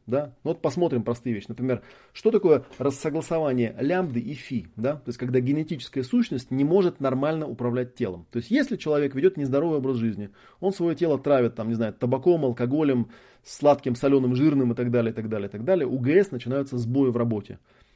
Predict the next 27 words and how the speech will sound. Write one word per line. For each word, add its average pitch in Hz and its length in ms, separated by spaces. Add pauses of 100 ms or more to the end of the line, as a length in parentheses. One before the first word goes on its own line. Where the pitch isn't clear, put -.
Потому 147 260
что - 240
это 185 240
программное 139 540
обеспечение 131 600 (140)
изначально 131 680
не 120 180
предназначено 120 760
для 107 180
обработки 113 480
подобного 113 500
рода 110 180
внешних 107 480
воздействий. 104 560 (320)
Мы 165 160
живём, 156 500
э, 120 480
в 113 40
наше 123 260
время, 214 400
к - 20
сожалению, 165 600 (1040)
э, 107 240
в - 40
состоянии, 127 720 (680)
э, 101 460 (1400)
искусственного, 120 800